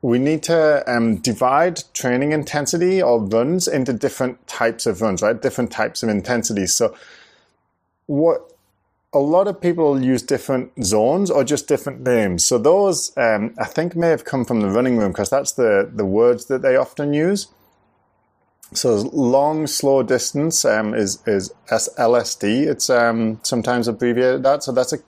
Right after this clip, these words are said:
I think that's a running room term. Um, or, or it's probably used more widely than that. And then tempo is, will be familiar to some people, but not all. And then, like, easy, recovery, slow runs, um, threshold, tempo.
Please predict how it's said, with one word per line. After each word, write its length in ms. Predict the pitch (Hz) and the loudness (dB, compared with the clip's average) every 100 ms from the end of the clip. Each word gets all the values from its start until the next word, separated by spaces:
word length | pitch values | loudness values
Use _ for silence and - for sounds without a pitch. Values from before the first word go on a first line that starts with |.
| - | -10
I 80 | 110 | -6
think 200 | 135 147 | -2 -2
that's 100 | 139 | 0
a 60 | |
running 260 | 110 110 123 | 0 0 0
room 180 | 139 139 | 0 -2
term. 340 | 143 151 190 - - - _ | -2 -2 -4 -12 -20 -20 _
Um, 320 | 117 110 117 120 | 0 0 0 0
or, 180 | 131 | 0
or 100 | 139 | 2
it's 140 | 131 127 | 0 0
probably 300 | 202 185 131 | -2 0 0
used 180 | 110 110 | 0 0
more 160 | 101 | 0
widely 400 | 87 90 92 92 | 2 2 2 0
than 160 | 82 87 | -4 -2
that. 180 | 85 101 | -2 0
And 100 | 98 | -2
then 140 | 90 | -2
tempo 600 | - 120 104 107 104 - - - _ - | -2 -4 0 2 2 0 -8 -20 _ -4
is, 300 | 107 90 - | -2 -2 -4
will 160 | 117 127 | -2 0
be 100 | 131 | -2
familiar 640 | - 135 131 131 135 135 | 0 0 2 0 2 0
to 140 | - 117 | 0 -2
some 240 | 123 113 | -2 -2
people, 360 | 131 135 127 131 _ | -2 0 -2 -4 _
but 140 | 127 | -4
not 220 | 120 107 104 | 0 2 4
all. 340 | 104 147 - _ _ 123 | 4 2 -4 _ _ -2
And 140 | 120 | 2
then, 140 | 123 120 | 2 4
like, 280 | 113 - | 2 0
easy, 440 | 127 120 110 117 113 | 0 2 2 2 2
recovery, 600 | 107 - 113 98 110 107 | 0 0 -2 0 0 0
slow 380 | - 123 107 107 | -2 2 2 2
runs, 440 | 113 110 117 - _ - - _ | 2 0 -4 -8 _ -20 -20 _
um, 480 | 117 107 104 101 87 _ _ _ | 0 2 2 0 -4 _ _ _
threshold, 760 | - - 127 113 123 113 110 - | -18 -2 0 0 2 2 2 -2
tempo. 680 | 120 110 117 110 117 123 | -4 -2 2 2 2 0